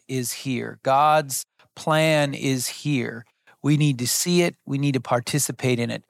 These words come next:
The kingdom of heaven has come near. So this is, uh, the beginning of the message. Just keep reading here. Matthew three three.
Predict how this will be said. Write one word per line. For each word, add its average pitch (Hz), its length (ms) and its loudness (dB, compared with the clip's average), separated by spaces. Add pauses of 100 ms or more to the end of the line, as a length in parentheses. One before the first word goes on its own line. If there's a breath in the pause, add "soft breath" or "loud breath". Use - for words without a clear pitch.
(180 soft breath)
The 139 100 -4
kingdom 165 680 2
of 131 160 0
heaven 131 360 2
has 117 320 -2
come 120 360 -4
near. 117 460 -2 (400 loud breath)
So 127 440 2 (180)
this 160 340 0
is, 156 580 2 (360)
uh, 131 400 4
the 131 120 -4
beginning 156 540 0
of 143 140 2
the 135 80 -2
message. 160 460 0
Just 131 280 -4
keep 160 240 -2
reading 151 380 2
here. 151 360 0 (140)
Matthew 143 600 0 (280)
three 160 320 2
three. 214 440 0